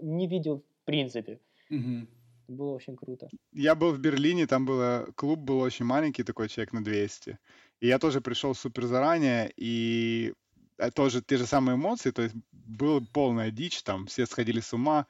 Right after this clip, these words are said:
Speaker 3: Но прикольный ещё факт, что я стоял, ждал начала концерта, и сами Daughters вышли, типа, ну, там гитарист, э, и вокалист вышли куда-то пройтись, и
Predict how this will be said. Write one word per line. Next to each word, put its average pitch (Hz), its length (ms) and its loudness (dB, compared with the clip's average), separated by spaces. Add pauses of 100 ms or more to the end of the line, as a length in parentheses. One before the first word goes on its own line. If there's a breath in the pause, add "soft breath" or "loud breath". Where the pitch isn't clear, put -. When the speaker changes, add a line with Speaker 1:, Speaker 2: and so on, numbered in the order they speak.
(580 loud breath)
Speaker 3:
Но 135 380 6
прикольный 139 380 2
ещё 151 140 0
факт, 165 320 0
что - 180 -4
я 123 120 4
стоял, 120 540 0
ждал 117 280 4
начала 117 300 0
концерта, 123 520 -2
и 110 280 -2
сами 120 280 2
Daughters 113 400 -4
вышли, 113 320 -4
типа, 101 340 -8 (360)
ну, 135 100 -4
там 110 200 -2
гитарист, 156 580 -2
э, 101 560 -4
и 104 200 -8
вокалист 107 500 -6
вышли 117 220 -6
куда-то 110 240 -6
пройтись, 113 440 -4
и - 180 -2